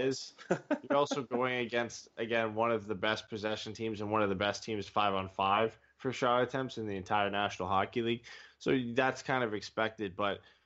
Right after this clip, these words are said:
Speaker 2: man, I mean, the, the real one that stands out for me is the high danger chances. Eighteen to four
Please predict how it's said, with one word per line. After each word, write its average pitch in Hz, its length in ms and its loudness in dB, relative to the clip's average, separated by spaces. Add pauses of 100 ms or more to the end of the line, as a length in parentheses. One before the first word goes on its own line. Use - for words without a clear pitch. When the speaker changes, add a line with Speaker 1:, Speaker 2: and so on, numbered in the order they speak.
(320)
Speaker 2:
man, 107 300 0 (120)
I 104 60 -4
mean, 104 260 -6 (140)
the, 107 100 -8
the 104 140 -4
real 123 220 6
one 120 160 4
that 101 140 -2
stands 107 260 -2
out 104 120 2
for 95 120 -12
me 101 120 0
is 98 120 0
the 98 60 -8
high 101 180 2
danger 92 320 -2
chances. 90 400 -10 (100)
Eighteen 131 480 -2
to 98 80 2
four 101 520 2